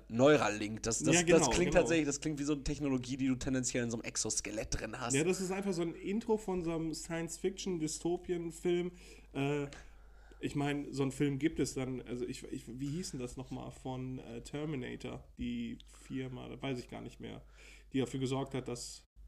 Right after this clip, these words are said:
Speaker 1: Ja.
Speaker 2: überall, also Terminatoren rumlaufen, dass die K I halt die Kontrolle übernommen hat und die Maschinen. Äh, das klingt, also,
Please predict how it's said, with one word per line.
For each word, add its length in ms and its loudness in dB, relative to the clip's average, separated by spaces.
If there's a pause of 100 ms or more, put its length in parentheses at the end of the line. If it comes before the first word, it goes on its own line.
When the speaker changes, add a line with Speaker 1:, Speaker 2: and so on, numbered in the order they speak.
(140)
Speaker 1:
Ja. 280 4
Speaker 2:
überall, 180 -2
also 180 -2
Terminatoren 600 0
rumlaufen, 440 -4
dass 120 -6
die 80 -12
K 240 -6
I 240 -2
halt 180 -2
die 60 0
Kontrolle 400 2
übernommen 340 0
hat 140 -6
und 100 -6
die 100 -6
Maschinen. 440 -2 (460)
Äh, 280 0 (100)
das 200 -4
klingt, 360 2
also, 220 2